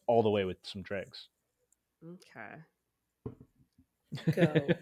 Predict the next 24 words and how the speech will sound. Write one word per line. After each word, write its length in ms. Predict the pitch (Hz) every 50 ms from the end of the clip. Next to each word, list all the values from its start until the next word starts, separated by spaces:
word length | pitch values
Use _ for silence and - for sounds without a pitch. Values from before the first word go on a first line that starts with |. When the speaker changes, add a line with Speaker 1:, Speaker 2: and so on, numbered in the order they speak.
| - -
Speaker 1:
<laughs> 500 | - - - _ _ _ _ _ _ -
Speaker 2:
Patience 560 | - 196 196 214 226 220 269 240 247 233 -
Speaker 3:
away. 20 |
Speaker 2:
is 100 | 226 208
a 80 | 208 202
virtue. 640 | 185 170 180 180 180 175 - - - 160 147 139 135
That's 220 | 135 143 156 -
what 160 | 170 165 147
Jesus 440 | - - 156 156 151 147 139 139 139
said 240 | - 135 123 131 135
in 120 | 135 135
the 80 | 139 131
Bible. 560 | - 131 127 123 127 - - 139 135 143 -
Speaker 1:
That's, 360 | - - - - - - - - - - - - -
that's 160 | 156 160 -
what 80 | 214 208
I'm 80 | 208
taking 280 | - 214 214 214 208 180
from 180 | - 175 165 160
that, 140 | 143 139
at 80 | 135 127
least. 380 | 131 131 131 127 - - - 127 - - - - - - -
<laughs> 0 | 190 - - 196 175 - 196
Speaker 3:
Yeah. 120 | - -